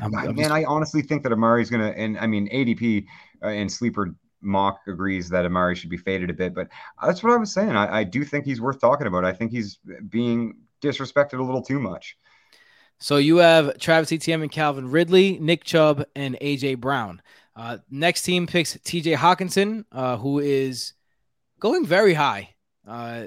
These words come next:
Speaker 1: this year. I think people are underestimating
Speaker 2: I was
Speaker 1: him a
Speaker 2: thinking
Speaker 1: little
Speaker 2: about taking
Speaker 1: bit.
Speaker 2: Hawk, but I didn't wanna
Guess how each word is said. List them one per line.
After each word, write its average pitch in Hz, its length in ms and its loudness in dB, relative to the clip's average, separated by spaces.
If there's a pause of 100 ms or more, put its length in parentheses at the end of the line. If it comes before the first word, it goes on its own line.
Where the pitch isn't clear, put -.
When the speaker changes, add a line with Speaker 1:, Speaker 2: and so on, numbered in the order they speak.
Speaker 1:
this 123 240 -10
year. 131 240 -8
I 127 80 -8
think 160 220 -10
people 147 280 -6
are 131 300 -4 (240)
underestimating 131 720 -4
Speaker 2:
I - 20 6
was 165 140 6
Speaker 1:
him 123 40 -10
a - 20 -4
Speaker 2:
thinking 120 160 0
Speaker 1:
little 110 100 2
Speaker 2:
about 101 100 -2
taking 98 220 -2
Speaker 1:
bit. 92 60 -8
Speaker 2:
Hawk, 95 280 0
but 101 80 0
I 95 60 2
didn't 98 220 -4
wanna 90 420 -6